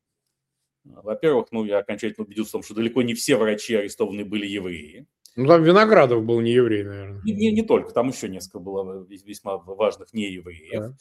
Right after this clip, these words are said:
Speaker 2: да.
Speaker 1: Просто это наложилось на антисемитскую кампанию в связи с, э, борьбой с космополитизмом и подготовки к высылке евреев в Биробиджан, да, но,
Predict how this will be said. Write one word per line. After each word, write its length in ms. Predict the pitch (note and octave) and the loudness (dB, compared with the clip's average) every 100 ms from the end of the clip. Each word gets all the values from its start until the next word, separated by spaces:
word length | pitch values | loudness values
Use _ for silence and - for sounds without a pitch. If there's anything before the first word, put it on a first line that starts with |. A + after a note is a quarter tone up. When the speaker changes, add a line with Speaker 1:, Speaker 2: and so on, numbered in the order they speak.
| - | -20
Speaker 2:
да. 80 | A#2 | -18
Speaker 1:
Просто 160 | C#3 C3+ | -10 -4
это 100 | C3+ | 0
наложилось 560 | D3+ F3 E3+ B2+ G#2 A2 | 4 4 4 2 0 -2
на 100 | G#2 G2 G#2 | -6 -6 -8
антисемитскую 580 | G2+ - A2 G2+ - F#2 | -10 -10 -10 -10 -14 -8
кампанию 460 | G2+ G2+ F#2 F2+ | -8 -4 -6 -6
в 40 | - | -18
связи 300 | F#2+ F2+ F2+ | -20 -18 -16
с, 240 | - - | -16 -12
э, 160 | F2 E2+ _ - _ | -12 -14 _ -20 _
борьбой 320 | - A2 A2 G#2 | -2 0 0 -4
с 40 | |
космополитизмом 840 | - - A2 A2+ A#2 A#2 G#2 G#2 | -8 -10 -6 -4 -4 -6 -8 -10
и 40 | G#2 | -10
подготовки 680 | A2 - B2 B2 A#2 - | -8 4 4 6 -2 -6
к 60 | G#2+ | -12
высылке 460 | G#2+ G2+ F#2+ - F#2+ | -10 -8 -12 -14 -12
евреев 360 | G2 G2 F#2 | -10 -8 -8
в 20 | |
Биробиджан, 720 | F2+ G2+ A2+ C#3+ D4 D#4 C#4 - | -8 -10 -10 -8 -6 -6 -8 -10
да, 160 | G#2 | -8
но, 280 | A#2 D3 C3 | -2 -2 -2